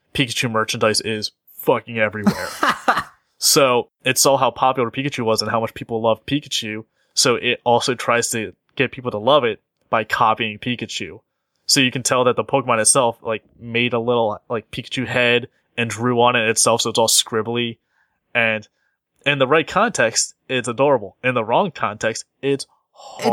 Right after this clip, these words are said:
Speaker 2: It's horrifying. And I was just gonna say, there is no right context. This is
Speaker 1: I
Speaker 2: literally
Speaker 1: love it.
Speaker 2: I do too, because I would definitely, this would probably be one of my main Pokemon go-tos,
Speaker 1: Oh, this
Speaker 2: just
Speaker 1: is my
Speaker 2: because of how
Speaker 1: boy.
Speaker 2: scary and strange it is. But, like,
Speaker 1: Yeah.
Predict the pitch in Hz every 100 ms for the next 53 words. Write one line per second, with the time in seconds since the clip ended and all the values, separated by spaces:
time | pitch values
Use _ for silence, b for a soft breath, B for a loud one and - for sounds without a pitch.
0 | 226 220 233 311 339 285 - 190 160 165
1 | 185 220 220 233 240 240 247 233 226 214
2 | 196 254 214 208 190 185 170 - - 151
3 | 156 156 147 147 147 156 156 - 175 180
4 | 214 170 202 220 220 170 165 139 120 147
5 | 247 269 - 269 196 214 214 208 - 185
6 | 202 190 180 170 175 156 151 143 156 143
7 | 139 139 131 120 120 117 127 123 117 139
8 | 131 123 120 110 120 123 123 107 135 -
9 | - - 147 139 135 135 131 110 135 139
10 | 143 131 113 - - 123 135 147 165 175
11 | 156 165 160 156 110 113 123 117 110 98